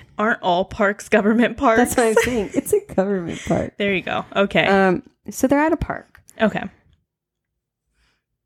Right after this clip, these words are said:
Speaker 2: At between nine P M and one A M. So this is a long chunk of time. <laughs>
Speaker 1: Wait,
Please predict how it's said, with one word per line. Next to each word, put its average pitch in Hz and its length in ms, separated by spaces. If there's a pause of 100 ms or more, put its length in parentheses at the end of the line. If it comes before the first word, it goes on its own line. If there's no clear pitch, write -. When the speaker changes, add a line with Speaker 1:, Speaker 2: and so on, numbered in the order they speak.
(1000)
Speaker 2:
At 185 220
between 208 580
nine 202 260
P 220 220
M 180 320
and 165 240
one 156 140
A 147 160
M. - 220
So - 160
this 220 100
is - 60
a 208 80
long 151 300
chunk - 280
of - 80
time. - 680
<laughs> - 40
Speaker 1:
Wait, - 320